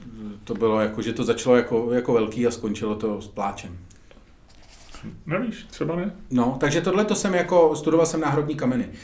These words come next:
Speaker 1: A přišlo mi to jako vlastně hrozně cool, že je to takový to, že prostě
Speaker 2: A jak
Speaker 1: jako
Speaker 2: se řekne anglicky? Tombstone?
Speaker 1: Eh, gravestone, eh, nebo tombstone. Gravestone, eh, je, myslím, v-, víceméně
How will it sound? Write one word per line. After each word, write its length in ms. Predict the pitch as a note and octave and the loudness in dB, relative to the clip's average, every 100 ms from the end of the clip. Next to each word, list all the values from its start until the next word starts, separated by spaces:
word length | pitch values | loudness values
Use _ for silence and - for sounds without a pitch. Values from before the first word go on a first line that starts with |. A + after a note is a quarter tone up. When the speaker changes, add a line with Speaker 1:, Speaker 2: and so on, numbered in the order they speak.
| - - - | -20 -14 0
Speaker 1:
A 300 | B2+ B2+ B2 | 4 6 4
přišlo 300 | - C#3+ F3+ | 2 0 0
mi 80 | F3+ | 2
to 100 | F3+ | 0
jako 180 | F3 | 0
vlastně 320 | F#3 E3+ F3+ E3 | 0 -2 -2 -2
hrozně 240 | D#3+ E3+ | -2 -4
cool, 340 | E3 D3 D3+ | -2 -2 -2
že 100 | C#3 | -4
je 40 | C#3 | -4
to 100 | C#3+ | -4
takový 280 | C#3+ - C#3+ | -6 -6 -8
to, 120 | C#3+ | -8
že 120 | C#3 | -8
prostě 340 | C#3 C3+ - | -8 -10 -4
Speaker 2:
A 20 | C3+ | 2
jak 60 | |
Speaker 1:
jako 120 | G#2+ - | 4 4
Speaker 2:
se 60 | |
řekne 140 | C#3+ B2+ | 2 0
anglicky? 340 | B2 A#2 - | -2 -4 -2
Tombstone? 500 | - A2 - D#3 C#3+ D3+ - - - - - | 0 0 0 -4 -4 -6 -10 -18 -20 -20 -8
Speaker 1:
Eh, 320 | G#2+ G#2+ G#2+ | -4 0 0
gravestone, 880 | G2+ B2 C#3 - - C#3 C#3 C#3 C3+ A#2+ - | 0 0 0 -2 2 2 2 0 -4 -8 -6
eh, 220 | B2 A#2+ | -2 0
nebo 240 | A#2+ A2+ A#2 | 0 -2 -4
tombstone. 500 | A#2+ A#2+ - F#2+ G2+ A#2 | -4 -6 -8 -12 -12 -8
Gravestone, 680 | A#2+ A#2+ A#2 - A2 A2 G#2+ G#2+ G#2+ G#2+ G#2 G2+ G2+ G#2 G#2+ | 0 0 0 -6 -6 -6 -6 -6 -4 -4 -4 -6 -8 -8 -6
eh, 20 | |
je, 120 | G#2 | -4
myslím, 380 | G#2 G#2 G#2 G2 | -4 -6 -6 -8
v-, 880 | G2 - - - - - - - - | -10 -16 -18 -18 -20 -20 -20 -20 -12
víceméně 600 | G#2+ G#2+ A#2+ G#2 G2 G2 | -8 -6 -6 -6 -8 -10